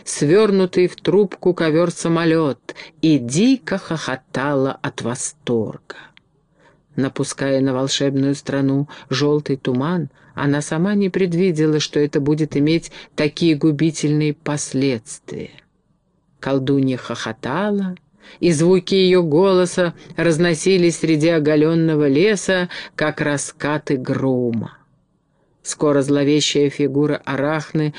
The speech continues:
осталась позади, и опять всё стало пусто и тихо внизу. Неожиданная встреча показала Чарли Блеку, как тяжела будет борьба со злой волшебницей,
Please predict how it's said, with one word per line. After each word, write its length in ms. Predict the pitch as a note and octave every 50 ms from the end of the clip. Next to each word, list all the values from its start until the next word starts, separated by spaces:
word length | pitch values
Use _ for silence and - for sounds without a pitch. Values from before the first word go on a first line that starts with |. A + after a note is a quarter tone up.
| - - -
осталась 560 | - D3 - - - D3+ D3+ C#3+ C#3+ C#3 -
позади, 720 | - - C#3+ C3 C3+ B2+ C3 B2+ B2 C#3+ F#3+ A3 A3+ A3+ _ _ _ _ _ _ _ _ _ _ _ -
и 80 | D3 D3
опять 460 | D3 C#3+ C#3 - - F#3+ G#3 G3+ -
всё 240 | - - - D#3+ D#3
стало 520 | - - - - D#3 D#3 D#3 D3+ D3+ D3 - - _ _ _ _ _ _ _ -
пусто 680 | - G3+ A3 A3+ - - - - _ - - G3 F#3+ _ _ -
и 140 | E3+ F3 E3+
тихо 680 | _ _ - - - B2+ B2+ B2 - - - F#2+ A2+
внизу. 600 | A#2 A#2 A#2 A#2 A#2 A2+ A#2+ - - A2+ A#2 - C3+ - _ _ _ _ _ _ _ _ _ _ _ _ _ _ _ _ _ _ _ _ -
Неожиданная 800 | C3 C3 C3 C3+ C#3+ C3 C3+ D3 C#3 C3+ C#3 C#3 C#3 C#3 C#3 C#3
встреча 680 | C3+ - - C3+ C3+ C#3+ D#3 D#3+ - - D#3 D3+ D3+ - _ _ _ _ _ -
показала 560 | - D3+ D3 E3 D#3+ C#3 E3+ E3+ E3 D#3+ D#3+ D#3
Чарли 500 | D#3+ - - D3+ D#3+ E3 D#3+ D3+ D#3 D#3+
Блеку, 800 | D3+ C3 C3 C3 C3 C3 C#3 E3+ F#3+ F#3 - - F3+ F3+ F3 - - - - _ _ -
как 240 | - F3+ G3+ G3 -
тяжела 500 | - - G3 F3+ F#3 F#3+ F#3 F3+ F3+ F3+
будет 320 | F3 F3+ F3+ E3+ F3 D#3+
борьба 600 | D3+ C#3 D3 D#3 D#3+ D3 C#3+ B2+ C3+ D3+ D#3 D#3
со 200 | D3+ - D3 C#3+ C#3
злой 300 | C#3+ C#3+ D3 D3+ D3+ C#3+
волшебницей, 1000 | C#3 C#3 C#3 C3+ - - - C#3 D3+ D3 C#3 C#3+ D3 D3 C#3 - - D3 D3